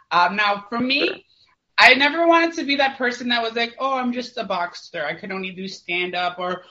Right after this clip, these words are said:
Speaker 1: "Oh, I'm just a grappler." Like, in order to be a mixed martial artist, you have to be well-rounded. So my biggest thing in all of my life was basically turning a street brawler that did anything and everything into a,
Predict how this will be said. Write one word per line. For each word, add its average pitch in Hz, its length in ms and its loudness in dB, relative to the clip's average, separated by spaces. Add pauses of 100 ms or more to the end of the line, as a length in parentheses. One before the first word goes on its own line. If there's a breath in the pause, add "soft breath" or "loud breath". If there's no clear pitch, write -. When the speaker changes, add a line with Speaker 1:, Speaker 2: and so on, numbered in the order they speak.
(140 loud breath)
Speaker 1:
"Oh, 392 180 4
I'm 294 160 2
just 339 240 -6
a 294 60 -6
grappler." 214 680 0
Like, 190 200 2 (180)
in 226 160 2
order 262 260 -2
to 349 160 -6
be 269 140 -2
a 240 60 2
mixed 220 280 -8
martial 220 320 -6
artist, 180 440 -4
you 190 60 -6
have 180 160 -6
to 175 60 -20
be 175 140 -6
well-rounded. 156 680 -4
So 196 140 -6
my 202 240 0
biggest 254 400 -8
thing 214 380 -4 (200)
in 190 220 -2
all 202 560 0
of 185 220 -6
my 175 180 -4
life 185 420 -4
was 190 220 -6
basically 233 520 -8
turning 208 360 -6
a 170 100 -4
street 202 540 -10
brawler 170 640 -2 (680)
that 180 320 2
did 196 120 2
anything 185 520 2
and 185 80 2
everything 196 640 -2 (200)
into 202 720 -6 (260)
a, 175 440 0